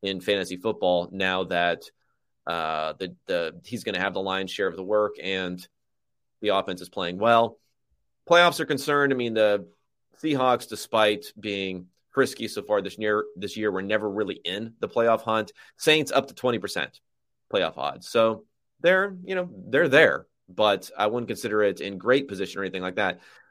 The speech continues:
But they are at least hanging around. All right, let's get to the aforementioned Vikings at home against the Chicago Bears.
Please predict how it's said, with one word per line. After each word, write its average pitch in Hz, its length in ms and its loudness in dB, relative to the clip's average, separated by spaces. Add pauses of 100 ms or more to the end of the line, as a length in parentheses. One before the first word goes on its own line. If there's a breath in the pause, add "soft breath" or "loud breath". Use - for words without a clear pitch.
But - 140 -2
they 110 140 4
are 113 240 6
at 87 140 -2
least 95 480 -6
hanging 95 360 -6
around. 80 440 -6 (480 soft breath)
All 143 80 8
right, 123 120 6
let's 156 180 4
get 143 380 4
to 104 1200 -2 (1200)
the 113 720 0 (260)
aforementioned 123 720 2
Vikings 101 680 2
at 107 180 0
home 117 260 -2
against 107 260 -6
the 101 60 -8
Chicago 98 380 -2
Bears. - 340 -6